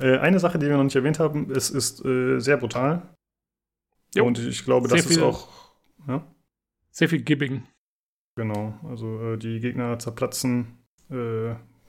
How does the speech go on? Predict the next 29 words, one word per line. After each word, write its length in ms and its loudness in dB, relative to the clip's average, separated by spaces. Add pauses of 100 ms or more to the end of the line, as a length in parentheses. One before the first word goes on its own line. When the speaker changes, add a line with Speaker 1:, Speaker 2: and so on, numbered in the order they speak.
(140)
Speaker 1:
ja, 140 -6
fallen 240 0
auseinander, 420 2
man 140 0
kann 120 0
die 60 -2
Leichen 340 0
noch 120 -4
manipulieren, 720 2 (580)
äh, 180 2
was, 200 2
glaub 160 4
ich, 100 -2
auch 140 0
ein 80 4
bisschen 340 2
vielleicht 720 -4
den 160 0
Reiz 220 0
für 120 -4
einige 220 2
Leute 240 0
davon 220 -2
ausmacht. 340 -2
Für 80 0
mich 160 2
ist 80 0
es 60 0
tatsächlich 520 2